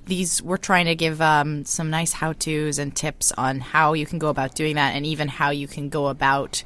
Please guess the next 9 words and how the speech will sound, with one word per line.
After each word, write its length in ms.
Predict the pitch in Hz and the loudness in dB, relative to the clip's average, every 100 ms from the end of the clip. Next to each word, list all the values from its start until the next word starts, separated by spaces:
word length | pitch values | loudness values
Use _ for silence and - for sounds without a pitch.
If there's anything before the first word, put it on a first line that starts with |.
| - - | -10 -10
using 520 | 180 208 175 175 170 160 | 2 4 6 4 4 4
Microsoft 600 | 160 - 165 156 147 147 | 4 2 2 4 4 2
Office 380 | 143 143 - 123 | 0 -2 -6 -6
itself 560 | - - 170 151 - | 0 8 10 8 6
using 260 | 147 135 135 | -4 -4 -6
some 180 | 170 143 | -6 -6
virtualization 720 | 135 - 170 233 311 - 139 | -6 -4 0 2 2 0 -2
software. 500 | - 131 - 87 131 - - - - - 160 | -2 -4 -4 -8 -8 -12 -20 -20 -20 0 8
Um, 400 | 160 156 156 | 8 8 2